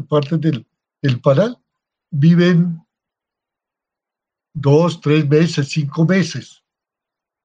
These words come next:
mientras que la abeja reina, que se alimenta con jalea real, vive varios años. Esa la conserva,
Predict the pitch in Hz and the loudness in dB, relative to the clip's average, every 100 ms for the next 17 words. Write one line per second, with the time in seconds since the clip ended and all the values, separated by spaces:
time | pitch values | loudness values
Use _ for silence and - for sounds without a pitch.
0 | _ - 165 202 208 185 214 175 - 165 | _ 0 2 4 2 -2 -4 -8 -2 0
1 | 165 160 156 190 262 139 139 135 160 165 | 2 2 0 -4 -4 -2 0 0 0 0
2 | 139 156 151 160 165 - _ _ _ _ | 0 0 0 0 -4 -6 _ _ _ _
3 | _ _ _ _ _ _ _ 165 - 143 | _ _ _ _ _ _ _ -4 -2 -2
4 | 131 135 131 165 156 156 - 139 131 143 | -2 -2 -4 -6 -4 -6 -4 -4 0 -2
5 | 143 147 147 160 - _ _ _ _ _ | 0 -2 -2 -6 -14 _ _ _ _ _
6 | _ _ _ _ - 139 165 160 165 160 | _ _ _ _ -6 2 4 4 2 2
7 | 156 160 156 156 156 139 107 - - _ | 2 2 0 0 0 -2 -6 -18 -20 _
8 | _ _ _ _ _ _ _ _ 156 147 | _ _ _ _ _ _ _ _ -2 -2
9 | 147 170 170 160 143 135 - 143 143 165 | 0 2 2 0 0 0 0 -2 0 -2